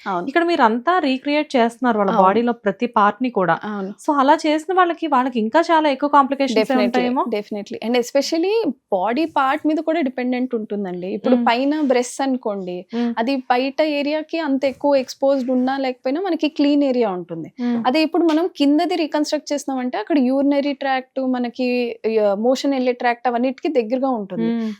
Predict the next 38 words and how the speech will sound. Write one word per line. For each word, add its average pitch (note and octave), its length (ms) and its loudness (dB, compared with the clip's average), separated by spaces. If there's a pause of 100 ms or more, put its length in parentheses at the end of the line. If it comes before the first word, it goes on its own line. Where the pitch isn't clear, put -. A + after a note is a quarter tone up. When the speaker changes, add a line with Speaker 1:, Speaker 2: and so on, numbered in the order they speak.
(100)
Speaker 1:
So, C4+ 60 0
అందుకే B3+ 280 0
ఇన్ఫెక్షన్స్ D4+ 600 0
వచ్చే D4 200 -6
ఛాన్స్ C4 340 -6
కూడా C#4+ 200 -4
ఎక్కువ B3+ 280 -4
ఉంటాయన్నమాట. F3+ 680 -8
Speaker 2:
ఓకే. G#3+ 280 -4
Speaker 1:
So, G#3 220 -4
అందుకే C#4+ 680 0
అందరికీ C#4+ 600 2
చేసే C4 280 0
ముందు E4+ 420 2
we D4 60 2
give C4 220 0
a - 20 4
counseling C4 560 0 (300)
that A#3+ 220 0
మీరు B3+ 360 2 (180)
చేయించుకునేది C4+ 640 -2
ఇంత D4+ 180 0
పెద్ద A#3 260 -2
సర్జరీ, G#3+ 540 -2
దాని A#3 260 -4
తర్వాత A#3 360 -2
పోస్ట్ C4+ 520 -2
ఆప్ D4 260 2
ఫాలో B3 280 2
అప్ B3+ 180 -2
పీరియడ్ B3+ 320 -2
సిక్స్ - 280 -6
మంత్స్ A#3 260 -4
ఉంటుంది, G3 500 -8
మీరు A3+ 220 -2
Speaker 2:
మ్మ్. G#3 60 -6
Speaker 1:
దాంట్లో G#3+ 360 -2
ఇవన్నీ A3+ 440 -4